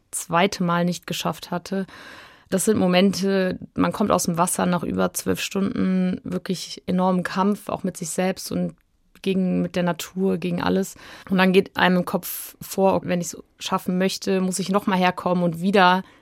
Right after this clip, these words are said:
an diesem Felsen stehen <laughs> in Wellington und wieder“, genau, man weiß, was vor einem liegt. Das sind Momente, die sind enorm schwer. Also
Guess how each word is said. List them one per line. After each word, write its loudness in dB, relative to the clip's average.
an 0
diesem 0
Felsen 2
stehen 2
<laughs> -18
in 0
Wellington 2
und 0
wieder“, 0
genau, 4
man 2
weiß, 6
was 2
vor 0
einem 4
liegt. -2
Das -4
sind 0
Momente, 2
die -6
sind -2
enorm -2
schwer. -2
Also 2